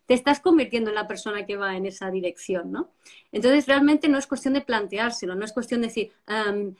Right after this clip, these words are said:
¿será esto mi sueño o no será mi sueño?". Sino,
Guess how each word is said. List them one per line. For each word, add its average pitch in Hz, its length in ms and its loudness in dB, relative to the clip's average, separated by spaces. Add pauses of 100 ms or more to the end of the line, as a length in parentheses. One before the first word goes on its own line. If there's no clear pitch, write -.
¿será 214 280 0
esto 320 200 2
mi 330 120 8
sueño 330 400 4 (200)
o 214 280 -2
no 214 140 -2
será 311 220 0
mi 311 120 4
sueño?". 180 400 -8 (180)
Sino, 226 480 0